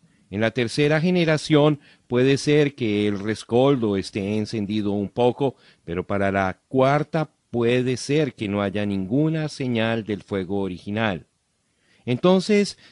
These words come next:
Dios enciende el fuego de nuevo y se repite el mismo procedimiento.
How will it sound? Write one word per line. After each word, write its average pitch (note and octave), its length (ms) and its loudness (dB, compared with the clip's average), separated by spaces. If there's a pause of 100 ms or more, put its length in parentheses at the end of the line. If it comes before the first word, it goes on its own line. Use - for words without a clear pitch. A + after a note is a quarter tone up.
(100)
Dios G3+ 300 4
enciende C#3 520 0
el F#2 120 -2
fuego A2 320 0
de G2 140 -2
nuevo G2+ 420 -2 (240)
y B2 80 -8
se C#3+ 180 0
repite F#3 600 2
el D3+ 60 2
mismo B2+ 280 2
procedimiento. G2+ 1000 0